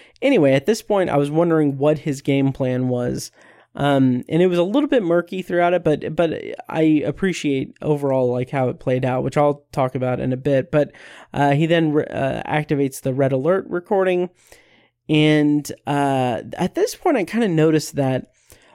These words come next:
all three of his guests are people that held positions of authority over his life.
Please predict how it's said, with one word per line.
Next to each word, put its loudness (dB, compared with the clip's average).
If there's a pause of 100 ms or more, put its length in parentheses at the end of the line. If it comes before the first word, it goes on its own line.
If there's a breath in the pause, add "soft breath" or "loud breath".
(160 soft breath)
all 2
three -4
of 0
his 0
guests -8
are -2
people 0
that -4 (1040 soft breath)
held 0
positions -2
of -6
authority -2
over -2
his -4
life. -2